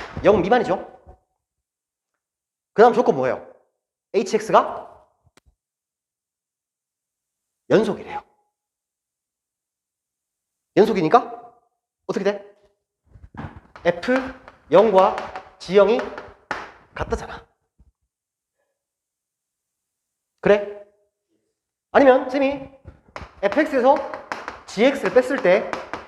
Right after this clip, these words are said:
X, 큐엑스 할 수도 있는 거지. 여튼 기억은 참이죠.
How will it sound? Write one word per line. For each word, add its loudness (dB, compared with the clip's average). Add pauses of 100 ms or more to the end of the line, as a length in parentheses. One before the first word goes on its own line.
(160)
X, 0 (400)
큐엑스 0
할 -6
수도 -2
있는 0
거지. 0 (880)
여튼 4
기억은 4
참이죠. 0